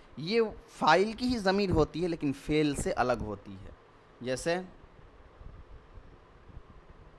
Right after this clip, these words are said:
नसरतु अना, तो ये जो अना ज़मीर है ये म-, मफ-, म-, अ, मफ-, अ, ये सॉरी मरफू मुनफसिल है,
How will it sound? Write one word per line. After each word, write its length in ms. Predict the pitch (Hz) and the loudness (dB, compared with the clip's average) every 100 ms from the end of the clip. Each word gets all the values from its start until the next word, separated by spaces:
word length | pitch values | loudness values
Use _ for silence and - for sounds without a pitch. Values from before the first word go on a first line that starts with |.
| - - - - - - - - - - - - - - - - | -20 -20 -20 -20 -20 -20 -20 -20 -20 -18 -18 -18 -18 -16 -18 -10
नसरतु 800 | 113 113 110 - 117 110 - 139 139 | -8 -6 -8 -8 -8 -8 -10 -12 -10
अना, 240 | 101 104 98 - - - - - - - - - - - | -8 -8 -10 -12 -16 -20 -20 -20 -20 -20 -20 -20 -20 -16
तो 60 | 131 | -10
ये 160 | 151 185 | -6 -4
जो 120 | 185 | -4
अना 320 | 123 131 147 | -4 -2 -2
ज़मीर 420 | 123 120 117 110 | -2 -4 -4 -6
है 280 | 104 135 180 226 - - - - | -6 -8 -10 -14 -20 -20 -16 -12
ये 180 | 127 147 | -4 -2
म-, 260 | 127 117 117 101 117 | 0 -2 -4 -4 -2
मफ-, 240 | 113 - - | -2 -4 -10
म-, 240 | 113 117 | -6 -4
अ, 220 | - 117 | 0 0
मफ-, 360 | 113 113 - - | 2 -2 -4 -2
अ, 100 | 117 | 0
ये 220 | 113 110 | 0 -4
सॉरी 260 | - 101 98 - - - - | -6 -8 -10 -16 -20 -18 -4
मरफू 640 | 117 123 113 - 170 196 | 0 2 0 -4 -2 -2
मुनफसिल 840 | 156 110 113 185 190 160 127 135 | -2 -4 0 0 0 -4 -6 -6
है, 80 | 104 | -8